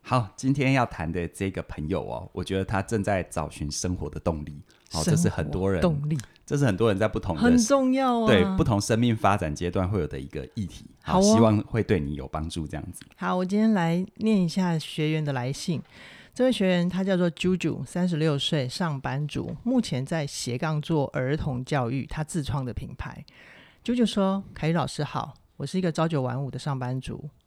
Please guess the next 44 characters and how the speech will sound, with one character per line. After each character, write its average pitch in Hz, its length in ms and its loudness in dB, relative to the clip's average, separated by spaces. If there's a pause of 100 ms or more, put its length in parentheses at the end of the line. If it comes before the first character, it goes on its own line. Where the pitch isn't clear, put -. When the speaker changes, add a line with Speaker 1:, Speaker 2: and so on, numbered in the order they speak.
Speaker 2:
在 190 240 -2
目 214 220 2
前 131 180 -4
的 123 100 -6
产 - 400 -8
业 151 140 0
大 143 160 -2
概 147 140 -2
十 127 300 -6
年 135 280 -2
了。 117 160 -6 (360)
那 226 120 2
他 254 80 2
转 143 220 0
职 147 120 -4
到 185 140 0
现 196 180 0
在 185 140 0
的 151 100 0
公 160 200 -2
司 160 260 -4
五 135 160 -4
年 123 200 -4
左 110 240 -8
右， 135 240 -2 (480)
在 202 220 -2
进 208 240 0
入 208 160 4
目 214 300 2
前 - 180 -4
的 135 100 -4
公 156 220 -2
司 - 140 -4
一 226 140 4
年 143 180 4
左 135 160 -2
右， 151 100 0
就 156 140 -2
发 156 200 -4
现 165 160 -2
这 151 80 -2
整 135 220 -4
个 123 100 -6
产 - 300 -10